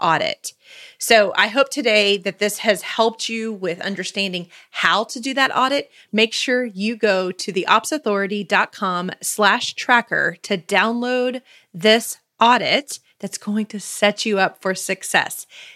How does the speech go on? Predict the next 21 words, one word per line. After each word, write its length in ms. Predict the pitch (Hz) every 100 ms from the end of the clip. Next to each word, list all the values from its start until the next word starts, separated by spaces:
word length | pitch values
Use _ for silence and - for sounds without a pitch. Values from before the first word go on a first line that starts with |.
| _ -
That 240 | 214 269
is 280 | 311 247 190
your 480 | 220 208 208 208 - -
task 500 | - 165 185 - -
for 180 | - 214
this 380 | 180 190 - -
week. 440 | - 180 285 - - - - -
That's 220 | 185 -
your 160 | 160 -
ops 280 | 196 - 277
activity 560 | 269 - 285 214 214
for 160 | 208 190
this 280 | 190 202 190
week. 220 | 170 160
I 60 | 165
want 220 | 175 180
you 60 | 165
to 60 |
go 240 | 170 233 240
in 120 | 226
there, 360 | 208 196 196